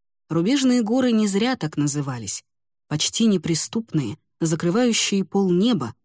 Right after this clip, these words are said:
они высились рубежом между оставшимся позади привычным миром и пугающей неизвестностью впереди.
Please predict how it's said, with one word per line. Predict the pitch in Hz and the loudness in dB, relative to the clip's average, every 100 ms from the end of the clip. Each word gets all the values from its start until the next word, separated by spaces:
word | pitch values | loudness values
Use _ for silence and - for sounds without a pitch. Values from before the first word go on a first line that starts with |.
| _ _ | _ _
они | - 175 262 | -2 0 2
высились | 269 269 240 226 214 - | 2 0 0 0 0 0
рубежом | 196 175 180 175 247 190 160 | 0 0 0 0 0 2 0
между | 175 165 170 | 0 -2 -4
оставшимся | - 165 - 202 202 - 175 - | -4 -4 -2 -4 -4 -4 -2 -2
позади | 165 160 160 160 190 | -2 0 0 0 -2
привычным | 160 160 190 - - 147 147 | -2 -2 0 -2 -2 0 0
миром | 214 240 139 - _ _ - | 0 0 -4 -10 _ _ -8
и | 151 | -8
пугающей | 156 147 180 202 165 - - | -4 -2 0 0 0 -2 -2
неизвестностью | 147 143 139 151 175 - 147 - 131 | -2 -2 -2 -2 -2 -2 -4 -6 -6
впереди. | - - 135 123 - | -8 -8 -8 -8 -10